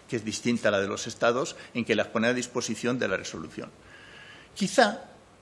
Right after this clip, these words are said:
ha tenido más repercusión la convocatoria del cuatro de mayo, en donde la presidenta de la Comisión convoca la conferencia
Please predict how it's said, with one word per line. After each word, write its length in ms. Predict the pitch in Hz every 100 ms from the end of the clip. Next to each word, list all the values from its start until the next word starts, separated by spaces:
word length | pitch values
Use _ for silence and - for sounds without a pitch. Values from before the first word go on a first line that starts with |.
| - - - - -
ha 120 | 160 151
tenido 640 | 175 180 147 107 - - - - - - - - -
más 340 | 127 131 160
repercusión 760 | 156 117 127 - 123 160 104 - - - - - -
la 160 | 117 117
convocatoria 720 | 117 113 113 113 151 156 147
del 360 | - 117 107
cuatro 360 | - 131 - 139
de 100 | 131
mayo, 320 | 147 117 107 135 - - - -
en 180 | 135 135
donde 420 | 151 151 156 -
la 160 | 120 107
presidenta 540 | 113 117 131 120 117
de 80 | 120
la 100 | 123
Comisión 480 | 135 131 160 117 107 - - - -
convoca 680 | 127 113 127 127 135 139 -
la 340 | 120 123 147
conferencia 880 | - 113 - 110 113 123 120 123 -